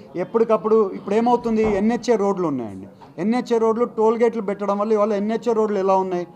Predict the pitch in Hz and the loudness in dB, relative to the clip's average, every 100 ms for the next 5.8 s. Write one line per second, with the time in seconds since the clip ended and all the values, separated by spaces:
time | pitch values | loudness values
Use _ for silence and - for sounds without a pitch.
0 | - - - - - 226 262 254 233 254 | -20 -20 -20 -4 0 4 4 4 2 -2
1 | 240 233 - 240 247 247 240 240 233 226 | 0 0 2 2 4 4 4 2 2 2
2 | 220 226 185 202 202 196 180 165 156 - | 0 -2 2 0 0 -4 -2 -2 -2 -6
3 | - - - 156 214 226 190 226 220 240 | -20 -20 -8 2 4 4 2 0 0 -4
4 | 202 202 233 233 226 214 214 214 190 160 | -4 0 2 2 -2 -2 -4 -2 -4 -2
5 | 214 220 220 196 190 185 185 254 | -2 -2 -6 -6 -4 -6 -4 -6